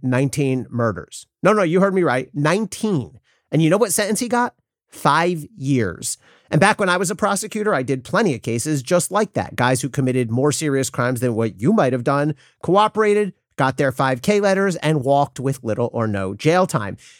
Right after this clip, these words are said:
Every case is unique, of course. But if a hitman who dropped nineteen bodies got five years, then a relative patsy like you, no offense, you'd stand a shot at probation.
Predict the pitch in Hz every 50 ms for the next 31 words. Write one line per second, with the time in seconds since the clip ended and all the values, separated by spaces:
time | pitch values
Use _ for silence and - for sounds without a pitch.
0 | _ _ - 170 165 180 160 - 165 156 139 - 160 143 127 127 110 98 98 101
1 | 104 - - - 120 - - - 90 92 127 175 - - - - _ _ _ _
2 | 190 208 202 - 196 185 220 247 220 220 208 220 214 196 185 156 151 170 165 -
3 | 147 151 165 170 - - 185 165 147 160 147 151 156 180 196 165 180 139 - -
4 | - 165 160 156 139 147 156 156 165 185 190 - - _ _ _ _ _ 214 214
5 | 220 226 220 269 269 262 247 226 - 214 175 - - - 156 139 131 - - 151
6 | 143 143 139 127 131 127 - 120 113 127 127 127 135 113 101 - - 117 104 107
7 | 147 - - - - - _ _ _ _ - 180 226 202 - - 175 160 143 139
8 | 123 - - 120 123 127 123 - - - 139 180 214 202 - - - - -